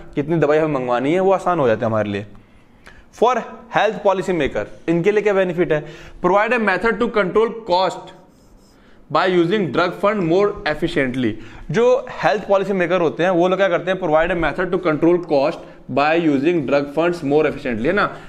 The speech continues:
ड्रग फंड। अब हमको पता है कि कौन सी दवाइयाँ इस्तेमाल होने वाली हैं, तो कितना फंड किस दवाई को देना है वो हमारे लिए काफ़ी आसान हो जाता है। Serve as the basis to assess and compare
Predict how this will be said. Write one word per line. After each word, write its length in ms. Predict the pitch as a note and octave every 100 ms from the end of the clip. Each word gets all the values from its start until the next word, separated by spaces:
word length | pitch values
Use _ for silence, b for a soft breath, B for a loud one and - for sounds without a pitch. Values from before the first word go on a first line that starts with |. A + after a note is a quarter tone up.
| -
ड्रग 180 | A#2+ F#3+
फंड। 180 | F#3+ F3+
अब 140 | F#3+
हमको 220 | G#3 G#3 A3
पता 300 | G3 F3 G3+
है 240 | G3 A3
कि 120 | G#3+
कौन 260 | G3 F#3 F#3
सी 100 | G#3+
दवाइयाँ 300 | E3 F3 F#3
इस्तेमाल 320 | - C#3+ E3
होने 160 | E3+ F3
वाली 260 | E3 E3+
हैं, 140 | F3 F#3+ B B -
तो 380 | G3+ A3 A#3 B B B -
कितना 340 | G3+ G3 A#3 C4
फंड 320 | - A#3 A#3
किस 200 | A#3 A3
दवाई 300 | E3+ G3 G3
को 100 | G#3+
देना 260 | G3 F3+ F3+
है 240 | A3 G#3+
वो 100 | E3
हमारे 320 | F#3+ E3+ E3 E3+
लिए 160 | G3+
काफ़ी 340 | G#3+ C#3+ D3 F#3+
आसान 320 | D#3+ C#3 D3+
हो 100 | F3
जाता 260 | E3+ E3+ E3+
है। 180 | F3+ F3+ B - - - - - - - - - -
Serve 160 | F#3+
as 160 | G#3 G#3
the 140 | G#3+
basis 360 | E3+ D#3 D#3 G#3
to 120 | G#3 G#3+
assess 380 | D3 D3 G3 G3
and 120 | F#3+
compare 300 | E3 D3+ F3+